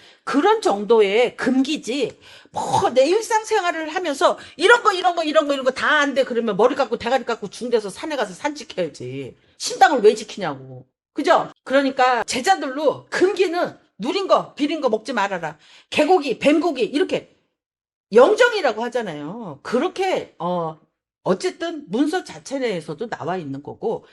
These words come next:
제자들이 그렇다고 저기라고 하는 게 소고기도 올라가요. 닭고기도 올라가요. 꿩고기도 올라가요. 돼지고기도 올라가요. 그치만 노루고기 안 올라가죠. 개고기 안 올라가죠. 사슴고기 안 올라가죠.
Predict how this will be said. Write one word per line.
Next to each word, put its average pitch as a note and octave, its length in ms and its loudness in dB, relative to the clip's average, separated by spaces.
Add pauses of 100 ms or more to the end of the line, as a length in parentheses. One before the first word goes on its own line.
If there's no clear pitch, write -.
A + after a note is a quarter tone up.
(300)
제자들이 C4+ 580 -2 (400)
그렇다고 D#4 680 -2
저기라고 C#4+ 500 0
하는 D#4+ 300 -2
게 D#4 320 -2 (300)
소고기도 G4 540 0
올라가요. F#3+ 580 -2
닭고기도 D#4+ 480 -4
올라가요. F#3 540 -2
꿩고기도 F4 460 0
올라가요. F3 460 -2
돼지고기도 B3+ 520 -4
올라가요. D#3+ 380 -6
그치만 A#3 640 0 (260)
노루고기 E4+ 480 6
안 E3+ 140 -2
올라가죠. G#3 560 -2
개고기 D4 400 4
안 E3 160 -4
올라가죠. G3 460 -2
사슴고기 F#4+ 500 0
안 F#3 140 -4
올라가죠. G3 560 0